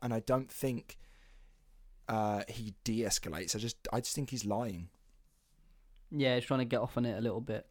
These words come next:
Speaker 1: I think he is. I think he's just trying to get off on the letter writing. So as gruesome and as graphic as that letter is, um, if he did kill Billy Gaffney, I very doubt, I,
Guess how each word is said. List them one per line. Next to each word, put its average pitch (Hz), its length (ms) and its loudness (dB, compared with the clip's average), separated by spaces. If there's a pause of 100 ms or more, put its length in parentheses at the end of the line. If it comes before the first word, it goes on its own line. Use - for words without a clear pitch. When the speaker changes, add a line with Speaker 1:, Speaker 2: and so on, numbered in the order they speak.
(220)
Speaker 1:
I 131 120 2
think 170 300 0
he 156 220 2
is. 113 140 2
I 110 40 -2
think 127 140 -2
he's 123 160 -4
just - 180 -4
trying 123 200 -2
to 123 80 0
get 117 300 2
off 123 240 0
on 120 120 -2
the 113 80 2
letter 117 260 0
writing. 85 540 -2
So 110 360 2
as 127 140 0
gruesome 139 580 0
and 131 100 -2
as 120 120 -4
graphic 143 600 -6
as 104 140 -6
that 113 240 -2
letter 113 360 0
is, 95 360 0 (520)
um, 107 500 2 (300)
if 127 180 -2
he 113 220 -8
did 139 260 2
kill 131 220 2
Billy 127 260 0
Gaffney, 123 600 0 (480)
I 117 160 4
very 98 500 0
doubt, 85 340 -2 (600)
I, 113 140 2